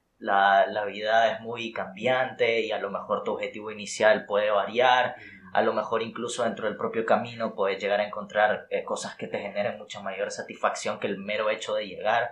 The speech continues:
Speaker 2: Ujú.
Speaker 1: incluso tu objetivo puede ser, eh, completamente modificado porque te diste cuenta que, que no era lo que vos estabas buscando en concreto.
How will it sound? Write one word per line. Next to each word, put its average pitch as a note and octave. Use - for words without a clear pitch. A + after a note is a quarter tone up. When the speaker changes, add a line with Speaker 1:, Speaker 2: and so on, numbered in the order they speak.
Speaker 2:
Ujú. G#2+
Speaker 1:
incluso A#2
tu B2
objetivo B2+
puede A2
ser, G#2
eh, A2
completamente G#2+
modificado G#2
porque G2
te -
diste G2+
cuenta G#2
que, F#2+
que F2+
no A2+
era A2+
lo G2
que -
vos G2+
estabas G#2
buscando A2
en G2+
concreto. A2+